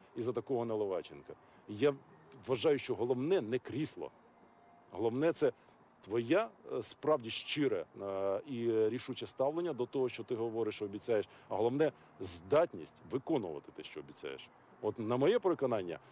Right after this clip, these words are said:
здатність діяти це те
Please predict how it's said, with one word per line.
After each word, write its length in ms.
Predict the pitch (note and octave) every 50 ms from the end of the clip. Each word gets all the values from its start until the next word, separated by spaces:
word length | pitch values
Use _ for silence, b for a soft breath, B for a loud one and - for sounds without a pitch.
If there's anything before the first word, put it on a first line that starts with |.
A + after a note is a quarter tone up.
| B B B B B B -
здатність 720 | G#2 F#2+ F#2+ F#2 F2+ - D3+ C3 - B2 A2 G2 E2+ E2
діяти 500 | E2+ C3+ G#3 A3 E3+ G#2 - - D#2 C2+ - - - - - - - - - - -
це 160 | - - B2 - - - -
те 320 | D#3+ E3+ E3 C#3+ G#2+ E2+